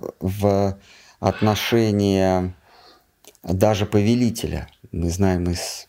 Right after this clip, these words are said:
Писаний, что некоторые сильные личности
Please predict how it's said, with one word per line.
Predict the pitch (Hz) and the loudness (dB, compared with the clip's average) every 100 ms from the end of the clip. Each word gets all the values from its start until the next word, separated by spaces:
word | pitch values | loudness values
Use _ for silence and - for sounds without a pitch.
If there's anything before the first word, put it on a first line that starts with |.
| _ | _
Писаний, | 104 - 98 104 92 | -8 -2 0 0 -2
что | - - 87 - - - - | -4 -4 -6 -6 -16 -10 -2
некоторые | 95 110 110 101 95 95 92 - - | 2 2 0 0 0 2 0 -4 -14
сильные | - - 110 101 101 | -10 -2 0 2 2
личности | 113 131 98 92 - 92 82 | 0 -2 -2 -4 -2 -2 -2